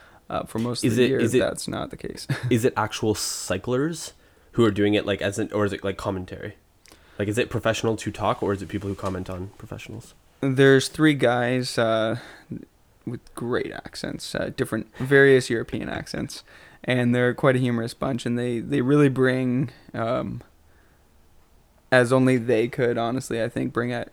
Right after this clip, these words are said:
Speaker 1: twenty-one stage, twenty-one day race to life for you. And I like
Speaker 2: Hmm.
Speaker 1: to just sit back at the end of the day and just kinda listen to them hash it out, make fun of each other for their poor predictions, and, uh, they interview riders and stuff like that. But
Speaker 2: Right,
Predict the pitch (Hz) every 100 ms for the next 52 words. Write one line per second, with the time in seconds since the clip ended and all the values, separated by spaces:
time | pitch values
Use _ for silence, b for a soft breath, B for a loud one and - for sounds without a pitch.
0 | - - 143 139 131 123 123 - - 123
1 | 123 127 - - 123 127 123 131 123 120
2 | 117 117 131 - 127 101 - 82 - -
3 | - - - 131 104 - - - - -
4 | - - 139 131 - 131 127 107 120 117
5 | - 120 - 117 120 110 - - - -
6 | - - 131 B B B - - 135 123
7 | 123 123 127 123 127 139 143 131 135 139
8 | 123 123 143 - b b b 143 147 139
9 | 147 139 135 131 151 139 135 139 131 -
10 | 131 127 127 123 - - 131 123 123 123
11 | - 117 110 113 117 113 110 123 123 127
12 | 123 117 120 - - 127 123 - - -
13 | - - 117 123 - 101 85